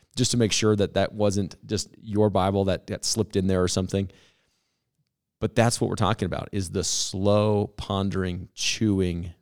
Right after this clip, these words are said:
on what God has done on his word and his works, and allowing it to really saturate and fill your mind and your heart and your body.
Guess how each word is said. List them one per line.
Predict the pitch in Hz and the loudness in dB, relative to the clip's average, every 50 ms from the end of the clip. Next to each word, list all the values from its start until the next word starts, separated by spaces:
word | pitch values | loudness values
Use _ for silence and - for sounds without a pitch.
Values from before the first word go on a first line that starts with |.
| _ _ - | _ _ -8
on | 87 87 87 87 87 | -6 -4 -4 -2 -4
what | 90 - - - | -4 -6 -4 -4
God | 92 85 87 85 | -4 -4 -2 -2
has | 87 92 85 80 80 | -2 -4 -4 -6 -6
done | - 92 87 85 85 78 | -6 -6 -4 -4 -4 -6
on | - 78 78 82 | -8 -8 -8 -8
his | 85 82 82 | -8 -10 -8
word | 95 87 90 85 90 85 82 80 80 - - | -8 -8 -6 -2 0 0 0 0 -2 -4 -8
and | - 85 | -8 -8
his | 80 78 - 80 | -8 -8 -8 -8
works, | 80 80 85 85 76 69 - - - - _ _ _ _ _ _ _ _ _ - | -6 -6 -4 -4 -6 -6 -8 -10 -12 -12 _ _ _ _ _ _ _ _ _ -10
and | 87 85 | -6 -6
allowing | 82 85 85 87 87 95 98 104 101 95 87 | -4 -4 -4 -4 -2 0 0 0 0 -2 -4
it | 76 - | -6 -8
to | - 80 | -8 -6
really | 76 90 87 85 78 | -4 -2 -2 -2 -2
saturate | - - - 87 85 82 82 - - 90 85 - - - | -2 -2 -2 -2 -4 -4 -6 -8 -6 -6 -6 -6 -8 -8
and | - 92 85 - | -8 -8 -8 -10
fill | - - - - - - 147 123 87 - 78 80 - - | -12 -14 -16 -10 -4 -2 0 0 0 -2 -4 -8 -8 -6
your | - 92 92 85 | -4 -4 -2 -2
mind | 87 87 85 85 85 82 80 82 82 80 - - | -2 -2 -2 -2 -2 -4 -4 -4 -6 -8 -10 -12
and | - 101 90 | -10 -10 -8
your | 80 76 76 | -8 -8 -10
heart | - - - - 85 82 82 78 - - - | -12 -10 -6 -4 -2 -2 -4 -4 -8 -12 -16
and | - 87 | -14 -14
your | 78 76 | -14 -14
body. | - - - - - - - - | -14 -12 -12 -12 -14 -14 -16 -18